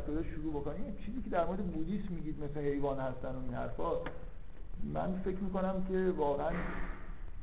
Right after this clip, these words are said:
و اینکه نمی‌دونم منشأ بودیسم جنگ‌هایی بوده که اونجا واقعاً اتفاق می‌افتاده و اینا، اینا می‌گم یه جوری، اه، کمتر می‌شه حرفای تا این حد غلط زد که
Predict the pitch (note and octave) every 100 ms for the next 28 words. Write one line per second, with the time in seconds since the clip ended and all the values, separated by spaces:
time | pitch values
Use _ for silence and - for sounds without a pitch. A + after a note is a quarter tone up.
0 | - D#3 G3+ G#3 G#3+ A3 F#3+ E3+ E3 F3+
1 | G3+ G#3 E3+ F3+ F3 E3+ D#3+ D3 D3 D3
2 | F#3 E3+ D3 C#3 D3 C3 B2 B2+ A#2 B2+
3 | A#2 A#2 A#2+ A#2 A#2+ A#2+ B2+ A#2+ A#2+ A#2+
4 | A#2 - A2+ B2 - - F3 F3 - -
5 | - - - D#3+ D3+ - - - B2 D3
6 | D3+ E3+ - A2+ B2+ B2+ B2 A#2+ - C#3
7 | C#3+ D#3+ F3 D3+ C#3+ B2+ B2 C#3+ C#3+ C3+
8 | C3 C3+ C3+ C3 C3 C3+ C3+ C3 B2+ A#2+
9 | - - - - -